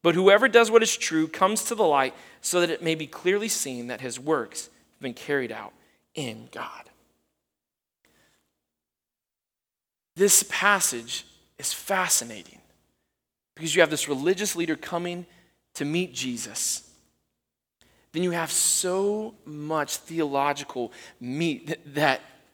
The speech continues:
is there. You must be born again. That salvation is a work of God and not of man. It's a work of the Spirit. And you have this conversation about light and dark.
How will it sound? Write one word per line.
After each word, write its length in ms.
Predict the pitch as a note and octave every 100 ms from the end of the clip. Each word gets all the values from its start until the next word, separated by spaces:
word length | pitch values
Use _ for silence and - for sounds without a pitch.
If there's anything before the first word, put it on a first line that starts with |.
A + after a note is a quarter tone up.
| _ _
is 160 | D3+ B2+
there. 320 | E3 E3 C3
You 200 | G#2+ D3+
must 200 | F3 D#3+
be 80 | D3+
born 340 | B2+ D#3 F3
again. 480 | E3 C3 D#3 C#3+ A#2 - _ _ _ _ _ _ _ _ _ -
That 100 | C#3+
salvation 600 | F3+ D3+ C3+ E3 D#3+ D3
is 120 | C3
a 60 | C3+
work 420 | C3 D3+ C#3 C#3+
of 160 | C3
God 420 | D3 C#3+ C3+ A#2+ -
and 160 | C3 C3
not 180 | C#3 C3+
of 120 | B2
man. 260 | B2 A#2+ B2
It's 140 | A#2+
a 40 |
work 280 | B2 C#3 C3+
of 80 | B2
the 60 | A#2+
Spirit. 800 | - - - C3+ A#2 - - - _ _ _ _ _ _ _ _ _ _ _ _
And 100 | C#3+
you 60 | F3
have 120 | D#3
this 120 | C#3
conversation 640 | - E3+ D3 - D#3 D3+
about 240 | C3 A#2+ A#2
light 320 | D3 D#3+ C#3+ B2+
and 180 | A#2
dark. 400 | B2+ C#3+ C3+ -